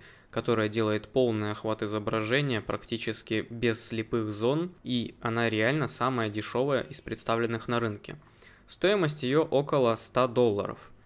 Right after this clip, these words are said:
Итак, по комплектации. Камера поставляется в белой такой коробочке, на которой написано Н Д Р триста шестьдесят панорама камера.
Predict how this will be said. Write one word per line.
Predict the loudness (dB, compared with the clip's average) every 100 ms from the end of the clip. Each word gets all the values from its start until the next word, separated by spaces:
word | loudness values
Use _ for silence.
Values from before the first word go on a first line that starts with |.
| _
Итак, | -2 4 4
по | 4
комплектации. | 2 2 0 2 2 2 -2 -2
Камера | 2 4 4
поставляется | 4 0 2 4 8 6 6 0
в | -4 -6 -2
белой | 4 6 6 4 -2 -10
такой | -8 -4 -4
коробочке, | -2 2 4 4 2 0 0 0 0
на | -4 -4
которой | -2 0 2
написано | 0 -2 -4 -2 -4 -2
Н | 0
Д | 4 4
Р | 4
триста | -2 -4 -4
шестьдесят | -4 -4 -4 -2 -2 0
панорама | 0 2 2 0
камера. | 0 -2 -2 -6 -14